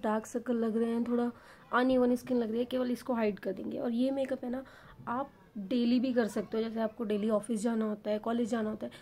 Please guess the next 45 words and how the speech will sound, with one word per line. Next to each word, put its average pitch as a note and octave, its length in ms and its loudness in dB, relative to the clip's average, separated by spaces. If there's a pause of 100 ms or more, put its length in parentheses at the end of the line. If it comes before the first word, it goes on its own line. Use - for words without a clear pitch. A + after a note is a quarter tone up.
(200)
तो C#4 80 0
उसके C4 180 -4
लिए B3+ 100 0
भी A#3+ 100 -2
आप A3+ 160 -2
ये A#3 60 0
कर A3+ 160 -2
सकते A#3+ 240 -4
हो। A3+ 60 -2
बहुत A3+ 320 0
ही C4 140 4
easy A#3+ 160 2
है, B3 80 4
कोई B3+ 180 2
heavy A3 200 2
product F#3+ 400 0
नहीं। G#3 100 -8 (340)
So A3+ 120 -2
let's A#3 240 -2
start। - 340 -8 (1080)
So D#4 240 4
before D4+ 340 2
applying C#4+ 280 2
any B3+ 260 2
product B3 340 2
on B3 100 2
your B3+ 120 0
face, B3+ 320 -2
make C4 260 2
sure C4 200 0
your C4 180 2
face A3+ 280 -6
is B3 220 -6
clean। A3+ 320 0
So C4 100 -2 (140)
for B3 140 0 (100)
cleaning B3 320 4
my C4 100 2 (120)
face, B3+ 260 -2 (440)
I A3+ 100 -2
am A#3 120 0
using A#3+ 320 2
this B3+ 240 -4
wet G#3 320 2
wipes। B3 280 -2